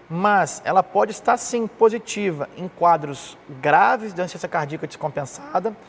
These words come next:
Geralmente, o paciente que tem a troponina aumentada, num contexto de uma insuficiência cardíaca descompensada, ele apresenta um pior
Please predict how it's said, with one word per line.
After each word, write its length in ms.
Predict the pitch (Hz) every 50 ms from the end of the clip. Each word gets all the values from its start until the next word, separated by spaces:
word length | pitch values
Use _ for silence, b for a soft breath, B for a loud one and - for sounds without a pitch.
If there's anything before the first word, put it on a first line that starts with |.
| B B B B B B B -
Geralmente, 500 | 147 180 208 220 220 202 208 214 208 -
o 40 | 196
paciente 680 | - - 208 202 - - 202 190 196 202 202 - - -
que 80 | -
tem 200 | 170 - 180 180
a 40 | 180
troponina 680 | 175 - - - - 190 170 170 180 185 175 160 - - -
aumentada, 800 | - 208 220 226 214 185 - - 180 190 220 220 190 147 139 B B B B -
num 160 | 160 180 220
contexto 600 | - 220 220 196 175 - - 185 190 202 - -
de 60 | 160
uma 80 | 170 175
insuficiência 240 | 170 - 175 - 175
cardíaca 320 | - 175 160 151 165 160
descompensada, 840 | 156 - - - 165 - - 151 135 - - 170 202 214 190 - - -
ele 120 | - 147 175
apresenta 420 | 175 - 175 160 180 185 - 208
um 60 | 196
pior 500 | - - - 202 196 180 185 226 214 -